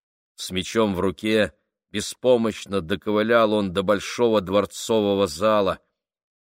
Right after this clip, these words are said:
Гекуба пряталась с дочерями у алтаря Зевса в одной из боковых комнат. «Приам, нет!» — вскричала она.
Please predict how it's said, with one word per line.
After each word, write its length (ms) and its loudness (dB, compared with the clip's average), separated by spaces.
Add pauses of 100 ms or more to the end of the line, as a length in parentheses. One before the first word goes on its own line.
(120)
Гекуба 580 0
пряталась 600 0
с 120 -10
дочерями 720 -2
у 80 -2
алтаря 460 2
Зевса 540 -4
в 80 -2
одной 380 0
из 320 -10
боковых 500 -4
комнат. 540 0 (640)
«Приам, 580 8
нет!» — 560 4 (360)
вскричала 640 0
она. 320 0